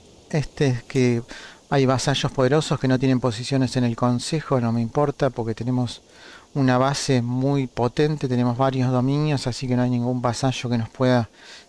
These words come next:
ni siquiera hacer sombra, no pasa nada. Y podemos declarar guerra en dos lugares. Este conde, por ejemplo, vamos a ver dónde está. Ah, este es un conde vikingo que está bien asentado ahí, pero tiene un ejército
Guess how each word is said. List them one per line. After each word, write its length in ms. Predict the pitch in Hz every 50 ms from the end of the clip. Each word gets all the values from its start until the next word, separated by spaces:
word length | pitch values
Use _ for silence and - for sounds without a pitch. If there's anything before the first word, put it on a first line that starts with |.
| _
ni 120 | - 143 120
siquiera 400 | - - 131 - - 127 127 117
hacer 240 | - - 131 123 120
sombra, 500 | - - 180 180 175 165 160 156 147 139
no 140 | 131 120
pasa 260 | - 120 117 - 131 127
nada. 400 | 143 160 156 156 156 156 - - _ _ _ _ _ _ _ - - - - _ _ - _ _ - _ _ _ _ _ _ _ _ _ _ _ _ _ _ _ _ -
Y 220 | - 151 156 156
podemos 400 | - - 147 147 151 156 156 147
declarar 460 | 147 151 - 139 135 135 143 147 143
guerra 460 | 143 156 160 165 156 160 160 160 - -
en 120 | 143 135
dos 200 | 127 147 151 139
lugares. 520 | 147 143 127 120 117 113 113 113 110 - - -
Este 300 | 170 156 - - 151 131
conde, 400 | - - 131 120 117 113 110 113
por 160 | - 120 120
ejemplo, 260 | 110 - 131 123 123
vamos 300 | 127 135 139 131 127 -
a 60 | 135
ver 100 | 131 127
dónde 260 | 127 131 127 123 123 120
está. 340 | 117 - - 165 170 175 - - _ _ _ - - - - - - - - _ _ _ _ _ _ _ _ _ _ _ _ -
Ah, 160 | 143 127 113 -
este 240 | - 143 143 - 160
es 120 | 143 - -
un 180 | 139 135 131
conde 360 | - - 143 147 143 139 135
vikingo 600 | 127 127 131 - - 165 165 160 160 160 156 143
que 60 | 123 123
está 220 | 120 - 143 135
bien 220 | 131 135 139 135
asentado 520 | 135 127 - 143 131 131 123 139 135 131 139
ahí, 120 | 147 156
pero 180 | - - 139 131
tiene 180 | - 143 143
un 60 | 143 139
ejército 760 | 127 - - 151 143 - - - 143 - 151 147 147 -